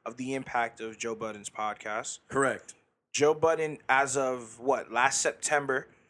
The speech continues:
Speaker 1: signed an exclusive deal with Spotify, which upped the notoriety, the status of him and all the people involved,
Speaker 2: Yeah.
Speaker 1: which subsequently led to a Live Nation U S tour for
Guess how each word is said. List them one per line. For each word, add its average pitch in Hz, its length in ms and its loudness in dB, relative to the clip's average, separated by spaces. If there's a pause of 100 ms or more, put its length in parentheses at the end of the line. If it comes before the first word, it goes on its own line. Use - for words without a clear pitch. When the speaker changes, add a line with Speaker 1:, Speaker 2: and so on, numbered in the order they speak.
(200)
Speaker 1:
signed 131 380 -2
an 135 100 -8
exclusive 139 680 -2
deal 127 220 -2
with 120 100 0
Spotify, 110 680 -4
which 107 360 -10
upped 131 280 -2
the 123 80 -12
notoriety, 117 800 -4
the 110 100 -10
status 107 640 -6
of 104 300 -12
him 135 420 -8
and 113 180 -8
all 156 180 2
the 165 60 -6
people 127 300 -10
involved, 110 520 -8
Speaker 2:
Yeah. 127 220 2 (160)
Speaker 1:
which 135 220 0
subsequently 151 680 0
led 147 360 0
to 135 200 -2
a 123 60 0
Live 131 520 2
Nation 131 600 -4 (600)
U 156 280 0
S 139 320 0 (400)
tour 151 460 0 (880)
for 135 180 -4